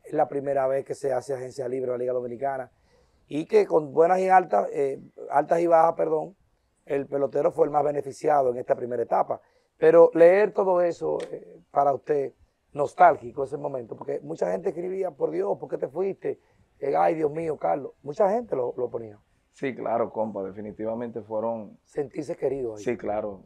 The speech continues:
Speaker 2: Eh, eh, uno se siente mayormente muchas veces, como dice un adagio por ahí, "Usted no sabe lo que tiene hasta que sale de un lugar".
Speaker 1: Eso siempre pasa.
Speaker 2: Eso siempre pasa. Y, y el yo ver tantos mensajes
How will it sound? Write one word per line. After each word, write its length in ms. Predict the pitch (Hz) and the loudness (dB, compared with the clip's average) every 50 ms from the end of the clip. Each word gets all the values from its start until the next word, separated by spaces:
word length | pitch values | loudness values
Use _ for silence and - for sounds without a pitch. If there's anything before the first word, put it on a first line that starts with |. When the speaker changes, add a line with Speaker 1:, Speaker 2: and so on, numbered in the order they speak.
| - _ | -20 _
Speaker 2:
Eh, 220 | - 92 90 - _ | -20 -20 -20 -20 _
eh, 340 | 95 90 85 - - - _ _ _ _ _ _ _ _ _ _ _ _ _ _ | -20 -20 -20 -20 -20 -20 _ _ _ _ _ _ _ _ _ _ _ _ _ _
uno 220 | _ 110 117 127 120 | _ -8 -8 -6 -6
se 100 | 123 127 | -8 -12
siente 640 | - - 131 131 123 123 131 123 117 110 104 - - | -8 -6 -8 -8 -6 -6 -6 -6 -6 -6 -10 -14 -16
mayormente 540 | - 104 107 107 110 113 117 123 117 113 120 | -12 -12 -8 -8 -8 -8 -8 -10 -10 -10 -10
muchas 300 | 113 110 110 - 123 117 | -12 -12 -12 -8 -8 -8
veces, 240 | 120 117 - 113 113 | -8 -8 -10 -16 -16
como 180 | 110 107 107 | -14 -14 -14
dice 160 | 110 107 - | -14 -12 -12
un 100 | 120 117 | -10 -8
adagio 320 | 110 113 110 110 110 110 107 | -6 -6 -6 -6 -6 -10 -8
por 140 | 110 110 104 | -8 -6 -6
ahí, 260 | 104 107 110 107 104 | -6 -6 -8 -8 -12
"Usted 200 | 95 _ 110 110 | -12 _ -12 -12
no 80 | 117 | -12
sabe 240 | 117 - 117 120 120 | -10 -8 -8 -6 -6
lo 100 | 120 110 | -8 -8
que 80 | - 107 | -10 -12
tiene 380 | 92 - 113 120 113 110 104 _ _ _ _ _ _ _ _ _ | -10 -10 -10 -8 -10 -12 -16 _ _ _ _ _ _ _ _ _
hasta 300 | - 107 104 - 101 98 | -12 -12 -10 -10 -12 -12
que 100 | - 104 | -12 -18
sale 300 | - - 110 110 110 107 | -8 -6 -4 -4 -4 -4
de 100 | 107 107 | -6 -8
un 120 | 107 107 104 | -8 -10 -8
lugar". 120 | 104 - | -8 -4
Speaker 1:
Eso 140 | 165 - - | -4 -2 0
siempre 260 | - 233 233 202 - | 0 0 -2 -2 -6
pasa. 360 | - - 143 123 123 - 156 - | -2 -2 -2 -2 -2 -4 -8 -12
Speaker 2:
Eso 160 | 123 107 120 110 | -10 -12 -12 -12
siempre 340 | 110 120 113 104 - 110 | -10 -12 -12 -10 -12 -12
pasa. 480 | 95 - 123 127 127 107 - - 82 - _ | -8 -4 -4 -4 -4 -4 -8 -14 -20 -20 _
Y, 360 | - 101 101 101 98 - - | -16 -14 -12 -12 -14 -14 -12
y 200 | 101 101 101 104 | -12 -10 -8 -8
el 100 | 104 98 | -8 -8
yo 180 | 95 107 117 120 123 | -6 -6 -6 -4 -4
ver 240 | 131 135 127 120 _ _ | -4 -4 -6 -8 _ _
tantos 360 | _ 104 113 120 117 - 123 | _ -6 -6 -6 -8 -10 -10
mensajes 640 | 120 117 117 107 104 95 - 113 113 110 104 98 95 | -10 -10 -12 -14 -16 -10 -6 -4 -4 -4 -6 -10 -18